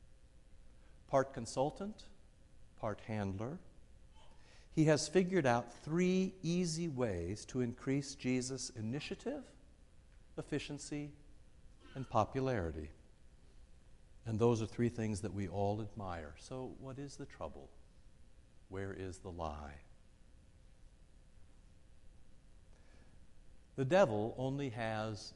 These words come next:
one lie, but he tells it very well because he tells it over and over and over and over again. This is the lie. That you can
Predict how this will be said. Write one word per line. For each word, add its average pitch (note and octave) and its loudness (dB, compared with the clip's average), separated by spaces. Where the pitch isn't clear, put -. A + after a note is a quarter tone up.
one A2 -2
lie, D#2 -2
but A2+ 2
he A#2 -4
tells B2 -2
it G2+ -4
very B2 0
well F2+ -2
because G2+ -6
he G#2 -8
tells G2+ -4
it F#2 -8
over A2 -4
and F#2+ -10
over G2+ -4
and F2+ -10
over G2 -4
and F2 -6
over F2+ 0
again. D#2+ -4
This G2+ -6
is F2+ -6
the F#2+ -14
lie. D#2+ -10
That G#2 0
you G#2+ -2
can G2+ -8